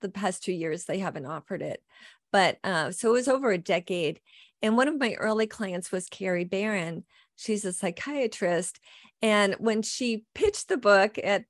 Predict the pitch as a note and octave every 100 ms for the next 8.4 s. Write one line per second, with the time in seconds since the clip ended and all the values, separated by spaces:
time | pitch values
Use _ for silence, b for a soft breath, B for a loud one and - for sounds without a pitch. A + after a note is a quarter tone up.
0 | - - G3+ - F#3+ - C4+ C4+ A3 G3+
1 | - A3+ G#3 - A3+ G#3+ G3+ F3+ G3 G3
2 | G#3 F#3 F#3 F#3 F3 D#3+ D#3+ - F3+ E3
3 | - F3 F3 D#3 D3+ - B B B B
4 | B A3 G3+ G3+ F#3+ - - A3 G#3 G#3
5 | G#3 G#3 G#3 B3 A#3+ A3 A3 G#3+ - G#3+
6 | G3 F#3 F3+ F3 A3 C#4 A#3 E3 - F3
7 | - F3+ - F3 - F#3+ F#3+ F#3+ F3+ F#3
8 | - G3+ F#3 F3+